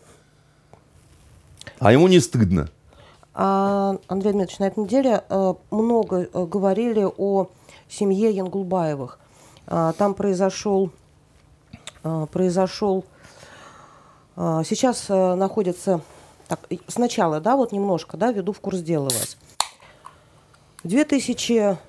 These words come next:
Speaker 2: пятнадцатом году Рамзан Кадыров выказал претензии одному из сыновей экс-судьи,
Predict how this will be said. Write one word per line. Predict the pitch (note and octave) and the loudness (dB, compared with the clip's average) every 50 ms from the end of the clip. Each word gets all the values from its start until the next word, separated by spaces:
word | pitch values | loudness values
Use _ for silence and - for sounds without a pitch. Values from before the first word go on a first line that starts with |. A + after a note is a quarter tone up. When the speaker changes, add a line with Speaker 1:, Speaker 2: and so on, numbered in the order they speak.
| _ _ | _ _
Speaker 2:
пятнадцатом | - G#3 - A3 A3 A#3 A#3 - A3 - G3+ F#3+ | -8 -4 0 2 2 2 0 -2 -4 -4 -4 -4
году | F3 F3 F3+ F3 D#3 D3 C#3 | -2 -2 -2 -2 -2 -4 -4
Рамзан | C#3 D3+ E3 F3 A#3 B3 A#3+ | -4 -4 -2 -2 -4 -4 -2
Кадыров | - G3+ F#3+ D3+ D#3+ D3+ C3+ C3+ C#3 - | -2 -4 -4 -2 -4 -4 -4 -4 -6 -4
выказал | A3 A3 A3 G#3+ F3+ F#3+ F3 | -6 -4 -4 -4 -4 -4 -4
претензии | - - F3+ F3+ - A#3 A#3+ B3+ B3 G3+ G3 | -4 -6 -8 -6 -4 -2 -2 0 0 -2 -2
одному | G3 F3 D#3 F3 F3+ F#3 G3+ G#3 | -4 -2 -2 -2 -2 -2 -2 -2
из | G3+ - | -4 -4
сыновей | - G3+ G3 F#3+ F#3 F3+ E3+ E3 D#3+ D#3 F3 G3+ G3+ - | -4 -4 -2 0 0 0 0 0 0 0 -2 -2 -4 -4
экс-судьи, | - F3+ E3 - - - - F#3+ F3 D#3+ E3 F3 F3 E3 D3+ C#3+ | -4 -6 -6 -6 -10 -6 -6 -4 -4 -4 -2 -2 0 0 -2 -2